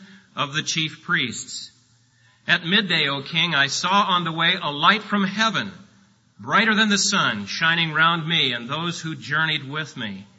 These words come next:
And when we had all fallen to the ground, I heard a voice saying to me in the Hebrew language, 'Saul, Saul, why do you persecute me? It hurts you to kick against the goads.'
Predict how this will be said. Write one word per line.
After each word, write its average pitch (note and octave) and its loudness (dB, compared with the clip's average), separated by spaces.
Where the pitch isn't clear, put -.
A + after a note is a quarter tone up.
And D3 -6
when A3+ 4
we A#3+ 0
had F#3+ 4
all F#3 0
fallen G3 0
to F3 -4
the D3+ -2
ground, E3+ 4
I G#3 6
heard A3+ 6
a G#3 2
voice F#3+ 0
saying A3 2
to G#3 0
me F#3+ 4
in C3 0
the C3 0
Hebrew F3 0
language, C#3 0
'Saul, B2 2
Saul, A#2+ 2
why D3 4
do E3+ 4
you E3+ 2
persecute C#3+ -2
me? G2 -8
It C#3+ 2
hurts G#3+ 2
you A#2 -2
to A#2 -12
kick F3+ -4
against C3+ -2
the C3 -4
goads.' A#2+ -6